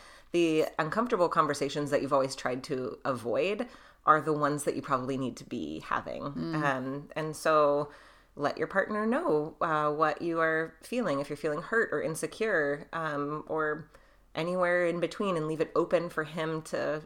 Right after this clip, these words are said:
Speaker 1: uh, communicate back, uh,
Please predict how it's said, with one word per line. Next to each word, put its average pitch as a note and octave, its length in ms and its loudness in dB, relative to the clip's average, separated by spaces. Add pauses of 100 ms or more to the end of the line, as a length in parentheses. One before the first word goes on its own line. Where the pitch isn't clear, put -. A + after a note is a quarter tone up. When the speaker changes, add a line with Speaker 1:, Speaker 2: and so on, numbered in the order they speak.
(100)
Speaker 1:
uh, D#3 300 -8 (120)
communicate D#3 720 -6 (480)
back, E3 640 0
uh, D#3 320 -4